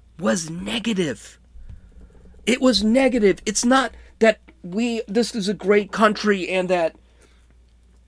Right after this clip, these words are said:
Biden's message is, "This is not a great country. It will never be a great country."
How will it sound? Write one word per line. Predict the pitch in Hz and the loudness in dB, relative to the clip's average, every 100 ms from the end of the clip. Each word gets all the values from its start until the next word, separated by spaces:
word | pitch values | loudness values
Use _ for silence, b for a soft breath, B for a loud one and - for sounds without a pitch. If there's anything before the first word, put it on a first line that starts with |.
| _ _ _ - | _ _ _ -12
Biden's | 190 190 320 381 277 202 | -4 2 4 4 2 4
message | 269 294 233 202 | 2 2 -2 -2
is, | 208 185 | -2 -2
"This | 185 285 - | 2 4 4
is | 247 | 2
not | 220 226 269 - | 4 4 2 0
a | 233 | 0
great | 220 202 | 2 2
country. | - 190 - 214 | 2 -2 0 -4
It | 233 240 | -2 0
will | 233 | 0
never | 214 226 262 208 | 4 2 2 -2
be | 185 277 294 | -2 0 0
a | |
great | 185 175 156 | 2 2 2
country." | - 160 - 202 220 | 2 -2 0 -2 -2